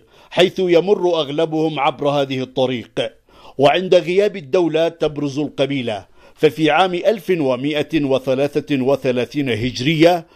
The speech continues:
وقعت وثيقة بين القبائل ذو محمد لحماية السوق، وكل شهر تتولى قبيلة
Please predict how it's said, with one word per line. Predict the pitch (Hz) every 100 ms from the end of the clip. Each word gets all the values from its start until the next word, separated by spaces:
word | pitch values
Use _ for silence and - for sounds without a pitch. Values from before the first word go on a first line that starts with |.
| - -
وقعت | 135 226 - - 151 151 143
وثيقة | 135 131 185 180 170 170
بين | 139 143 151
القبائل | 135 120 139 143 139 156 190 180 - - -
ذو | 131 196
محمد | 170 139 - 175 131 110 117 -
لحماية | 151 147 - 143 143 135 127
السوق، | 127 - 190 123 - 123 - _ _ - -
وكل | - 170 247 226 190
شهر | - 180 165 165 185
تتولى | 160 - 131 151 147 135
قبيلة | - 131 131 156 151 147 143